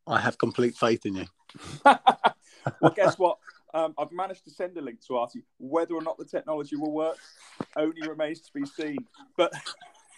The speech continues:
Speaker 2: <laughs>
Speaker 1: <laughs> Don't let me down, Tim. I put, <laughs> I put our reputations on the link,
Speaker 2: I've,
Speaker 1: on the line.
Speaker 2: I've got a fe-, I've got a feeling our, our reputations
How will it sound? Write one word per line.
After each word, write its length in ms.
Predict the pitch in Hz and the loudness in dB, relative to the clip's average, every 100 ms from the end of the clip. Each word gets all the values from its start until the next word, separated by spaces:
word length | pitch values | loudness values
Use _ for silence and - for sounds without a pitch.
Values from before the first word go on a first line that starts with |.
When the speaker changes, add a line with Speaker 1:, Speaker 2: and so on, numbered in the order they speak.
| - | -2
Speaker 2:
<laughs> 160 | 262 - | 0 2
Speaker 1:
<laughs> 580 | 113 98 - - - - | 2 4 2 0 -4 4
Don't 160 | 127 | 8
let 120 | 143 | 10
me 100 | 147 | 10
down, 300 | 135 151 151 | 10 8 8
Tim. 280 | 131 135 131 - - 220 - - | 6 4 4 -2 -12 -12 -10 -8
I 80 | |
put, 220 | 113 151 - _ | 2 2 2 _
<laughs> 100 | - | 0
I 460 | 135 160 - 127 | 4 4 2 0
put 100 | - | 4
our 160 | 143 139 | 6 8
reputations 640 | 156 185 - 143 135 120 | 6 6 2 4 2 2
on 80 | 123 | 2
the 100 | 117 | 4
link, 220 | 117 117 _ - 185 | 2 0 _ -8 -2
Speaker 2:
I've, 140 | 170 | 0
Speaker 1:
on 80 | 127 | 2
the 80 | 127 | 2
line. 300 | 127 117 - _ _ - | 2 0 -6 _ _ 2
Speaker 2:
I've 160 | 160 185 | 2 2
got 180 | 151 | -2
a 40 | - | -2
fe-, 160 | 185 - | -6 -4
I've 160 | 151 | -4
got 140 | 170 156 | -4 -8
a 40 | |
feeling 300 | 151 165 139 | -8 -8 -6
our, 160 | 143 143 | -6 -6
our 160 | 143 131 | -4 -6
reputations 840 | 147 - 170 170 147 - 120 117 | -8 -16 -14 -10 -10 -10 -14 -14